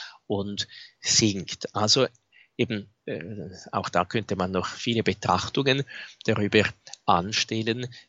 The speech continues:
Christus ist gegenwärtig in seiner Kirche. Und dann, äh, ein weiterer sehr interessanter Punkt,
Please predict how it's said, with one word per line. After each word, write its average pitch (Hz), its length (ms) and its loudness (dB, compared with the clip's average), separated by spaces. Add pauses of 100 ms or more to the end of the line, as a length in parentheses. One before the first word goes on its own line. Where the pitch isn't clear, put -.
Christus - 600 2
ist - 420 0 (440)
gegenwärtig 110 1300 2
in 135 180 -10
seiner 98 300 -4
Kirche. - 520 -2 (720)
Und 113 180 -6
dann, 110 220 0
äh, 269 60 -4 (840)
ein 98 460 -4
weiterer 127 560 2
sehr 220 400 -2 (360)
interessanter 123 760 -6
Punkt, - 580 -8